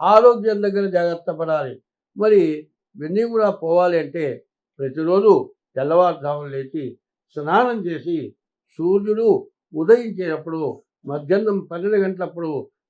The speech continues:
సాయంత్రం ఐదు గంటలప్పుడు, మూడు వేళలా కూడా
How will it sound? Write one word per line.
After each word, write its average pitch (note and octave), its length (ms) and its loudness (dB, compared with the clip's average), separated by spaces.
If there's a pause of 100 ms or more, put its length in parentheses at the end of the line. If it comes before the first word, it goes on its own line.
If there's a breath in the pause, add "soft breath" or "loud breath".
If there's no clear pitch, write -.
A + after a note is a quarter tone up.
సాయంత్రం F#3 520 0
ఐదు G3+ 260 4
గంటలప్పుడు, F3 800 -4 (300)
మూడు B3 420 0
వేళలా A#3+ 440 2
కూడా F#3+ 540 0